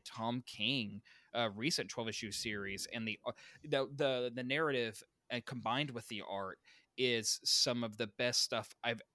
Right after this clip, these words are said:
ever read. Um,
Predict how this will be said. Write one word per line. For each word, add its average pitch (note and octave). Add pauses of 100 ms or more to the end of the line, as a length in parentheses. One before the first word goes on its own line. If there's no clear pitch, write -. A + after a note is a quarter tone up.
(120)
ever A2+ (400)
read. G#2+ (340)
Um, G2+